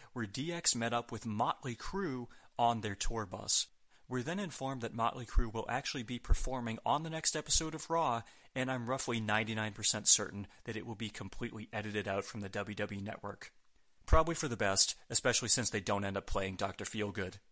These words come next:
But anyway, back to the Shamrock X-Pac match. So about a minute into it, two police officers make their way to ringside, presumably to act as increased security, with Stone Cold lurking outside. Instead, however, they walk over to Chyna and handcuff her.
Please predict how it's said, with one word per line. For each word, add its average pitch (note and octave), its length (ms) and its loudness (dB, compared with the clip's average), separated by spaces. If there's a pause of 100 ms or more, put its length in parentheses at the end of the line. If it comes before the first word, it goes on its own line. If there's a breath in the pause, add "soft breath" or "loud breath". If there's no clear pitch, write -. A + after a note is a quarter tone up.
(640)
But - 120 -6
anyway, E3+ 380 -2
back C3+ 260 -4
to - 80 -6
the B2+ 100 -4
Shamrock G2+ 640 0
X-Pac G2 480 2
match. F#2 420 -4 (400 loud breath)
So - 180 4
about F#3+ 280 -2
a C3 60 -2
minute D#3 340 -2
into A2+ 300 -4
it, G#2+ 160 -4 (180 soft breath)
two G3 220 -2
police C#3 380 10
officers G2+ 480 4
make G#2 180 -2
their G#2 120 -4
way G2+ 180 -2
to - 120 -6
ringside, G2 580 -2 (220 loud breath)
presumably C3 520 4
to - 180 -4
act G#2 260 -2
as G2+ 160 2
increased - 480 4
security, G2 580 -2 (200 loud breath)
with - 100 -4
Stone G#2+ 340 2
Cold G2+ 220 -2
lurking G2+ 360 -6
outside. G2 580 2 (400 soft breath)
Instead, G3 420 2
however, F#3+ 520 -2 (480 soft breath)
they A2 120 -2
walk F3 320 -2
over F3+ 220 -6
to - 140 -8
Chyna D3 560 0
and A#2+ 160 -4
handcuff D#3+ 640 -4
her. G2+ 240 -8